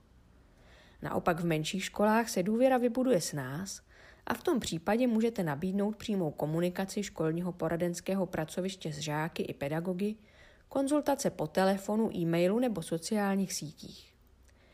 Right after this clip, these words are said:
Místnost školního psychologa a dalších odborníků z poradenského pracoviště by měla být vždy umístěna mimo centrum školního dění.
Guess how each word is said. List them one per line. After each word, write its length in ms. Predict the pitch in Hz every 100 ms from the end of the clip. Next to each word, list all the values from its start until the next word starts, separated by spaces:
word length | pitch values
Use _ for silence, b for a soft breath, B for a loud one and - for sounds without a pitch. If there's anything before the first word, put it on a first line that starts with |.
| b b b
Místnost 440 | 175 165 - 196 202
školního 460 | - 185 190 202
psychologa 720 | 208 - 160 - 165 160 165
a 180 | 180 -
dalších 460 | 165 180 - 220 -
odborníků 640 | 170 175 180 185 185 208
z 60 | 208
poradenského 680 | - 175 180 185 196 233 226
pracoviště 840 | - 127 - 139 143 - - 175 B B B B -
by 140 | 180
měla 240 | 170 180 190
být 160 | 202
vždy 200 | 190 202
umístěna 560 | 185 180 185 185 202 180
mimo 240 | 165 180
centrum 420 | 185 185 180 190
školního 520 | 185 - 175 175 180 180
dění. 420 | 151 131 113